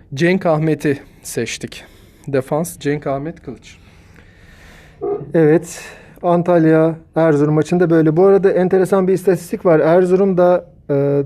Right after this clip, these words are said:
Speaker 2: toplam baktığımızda altı galibiyet almış. Galibiyetlerinin beşi deplasmanda almış. Bu da insanın kafasını karıştırıyor. Ancak baktığımızda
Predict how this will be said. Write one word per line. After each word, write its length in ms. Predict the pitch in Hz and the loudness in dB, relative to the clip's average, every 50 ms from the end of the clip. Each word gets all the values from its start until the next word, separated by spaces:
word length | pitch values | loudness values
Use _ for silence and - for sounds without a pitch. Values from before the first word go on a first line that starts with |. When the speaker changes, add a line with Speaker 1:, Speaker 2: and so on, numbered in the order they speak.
| 143 | -2
Speaker 2:
toplam 460 | - 165 165 160 - 175 175 175 165 160 | -2 -2 -2 0 0 0 0 2 2 0
baktığımızda 760 | 165 160 160 - 180 175 175 180 180 170 165 202 214 202 - | 0 -2 -2 -2 0 0 2 0 0 0 2 2 0 2 0
altı 300 | 160 160 170 160 - 202 | 0 0 0 2 2 2
galibiyet 480 | 180 175 170 170 170 175 202 208 - | 4 4 4 4 4 4 4 4 4
almış. 360 | 185 156 139 160 240 269 - - | 2 2 2 2 0 -4 -4 0
Galibiyetlerinin 760 | - 165 170 175 180 175 190 185 185 190 180 175 175 170 170 | 2 2 4 4 4 4 2 2 2 0 0 0 0 2 2
beşi 300 | 226 220 - 240 233 175 | 0 0 0 -4 -2 0
deplasmanda 680 | 185 180 - - 185 165 170 - 185 185 185 190 196 | 0 0 2 0 0 0 0 0 0 0 2 2 2
almış. 360 | 175 160 175 220 - - - | 2 2 2 0 -2 -2 -4
Bu 100 | 180 202 | -2 2
da 160 | 240 240 196 | 2 2 2
insanın 400 | - 180 180 170 - 170 165 160 | 2 0 0 0 0 0 0 0
kafasını 420 | 147 - 151 139 156 147 - 151 143 | 0 -2 -2 -2 -2 -2 -2 -4 -6
karıştırıyor. 540 | - - 147 135 117 - - 160 190 214 175 | -2 0 0 0 0 -2 0 2 2 2 2
Ancak 380 | 175 185 190 180 202 180 190 - | 2 0 0 0 0 -2 -2 -4
baktığımızda 760 | 175 180 175 175 - 196 196 202 202 175 175 185 190 220 - | -4 -4 -4 -4 -4 -2 0 0 -2 -2 0 0 0 -2 -2